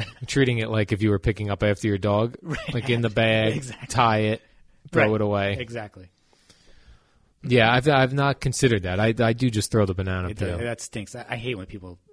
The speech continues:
Speaker 2: That's
Speaker 1: leave.
Speaker 2: kinda like throwing any type of fruit. So even if you throw, like, the apple, you know how, like, if you bite an apple and leave it out for thirty seconds, it just starts
Speaker 1: It's
Speaker 2: to
Speaker 1: brown. Yeah,
Speaker 2: brown?
Speaker 1: yeah, yeah.
Speaker 2: You throw that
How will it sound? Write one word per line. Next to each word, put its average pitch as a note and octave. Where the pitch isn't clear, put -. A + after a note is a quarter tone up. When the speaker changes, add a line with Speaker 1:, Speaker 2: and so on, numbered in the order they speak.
Speaker 2:
That's -
Speaker 1:
leave. -
Speaker 2:
kinda D3
like B2+
throwing C3+
any A#3
type C3+
of A2
fruit. A2
So A#2+
even C3+
if A2
you A2+
throw, A#2
like, G#2
the A#2
apple, A2+
you C3
know C#3
how, D#3
like, C3
if G#2+
you A2+
bite A2+
an G#2+
apple A2
and G#2
leave G#2+
it A2
out A2
for -
thirty A#2
seconds, A2+
it G2
just G#2+
starts G#2+
Speaker 1:
It's -
Speaker 2:
to A2+
Speaker 1:
brown. A2
Yeah, G#2+
Speaker 2:
brown? A2+
Speaker 1:
yeah, A#2
yeah. -
Speaker 2:
You B2+
throw D3
that A2